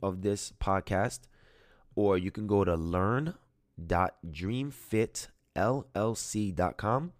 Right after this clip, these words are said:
or you can go to Dream Fit, dream like you're dreaming, dream fit L L C dot com. And on my main website page, you can scroll down to the, uh, the program itself,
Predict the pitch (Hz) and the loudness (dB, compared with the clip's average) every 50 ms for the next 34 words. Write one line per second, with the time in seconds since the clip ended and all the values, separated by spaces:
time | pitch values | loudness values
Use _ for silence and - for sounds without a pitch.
0 | _ _ _ - - - 160 160 139 110 98 98 98 107 101 92 98 95 90 87 | _ _ _ -6 0 2 4 6 6 6 4 2 -2 -2 2 2 4 4 4 4
1 | 90 87 - - _ _ _ _ _ - 87 85 85 104 117 135 147 156 160 156 | 2 0 -4 -16 _ _ _ _ _ -14 -12 -8 -2 0 0 0 0 0 -2 -4
2 | 127 - _ _ _ _ _ _ _ - - - - 98 107 104 - 98 87 95 | -6 -10 _ _ _ _ _ _ _ -20 -10 -2 0 0 0 0 -2 -6 -4 -2
3 | 98 101 113 123 120 98 82 - 87 82 73 85 85 85 98 113 135 - - - | 0 0 0 -2 -2 -4 -4 -4 -4 -6 -4 -4 -4 -4 -4 -6 -8 -10 -14 -14
4 | - - 98 98 107 123 127 147 160 175 - - _ _ _ - - - - 110 | -8 -4 0 0 0 0 0 -2 -2 -4 -6 -8 _ _ _ -20 -12 -4 0 2
5 | 123 - - - - - _ _ _ _ _ _ _ _ _ _ _ _ _ _ | 2 0 0 -6 -10 -12 _ _ _ _ _ _ _ _ _ _ _ _ _ _
6 | _ - 95 104 107 - 90 101 101 - - - 104 98 98 - - _ - 90 | _ 0 2 2 2 2 2 0 0 0 -2 -2 -2 -2 -2 -4 -8 _ -4 -2
7 | 87 87 - - 92 92 101 104 107 - - _ _ - - - - - - 98 | -2 -2 -2 -4 -2 0 0 -2 -2 -6 -10 _ _ -20 -20 -20 -12 -6 -2 -2
8 | 98 95 95 95 92 95 98 104 117 120 113 104 107 107 104 - - 107 95 92 | 0 0 2 0 0 2 0 0 0 0 2 2 2 2 2 0 0 2 2 0
9 | - - _ - - - 123 120 98 90 82 85 85 - 87 - - - - 104 | 0 -4 _ 2 4 4 4 4 0 -2 -4 -6 -8 -8 -6 -8 -6 -2 -2 -2
10 | 98 90 95 101 95 87 85 80 - - 85 - - - - - 82 82 73 73 | 0 0 0 0 0 0 -2 -4 -4 -4 -4 -2 0 0 0 2 0 -2 -2 -4
11 | - - - - - - 90 85 87 82 78 - - - - 87 78 78 - - | -6 -8 -10 -6 -4 -2 -2 0 -2 -2 -2 -2 -2 0 0 0 0 -2 -4 -8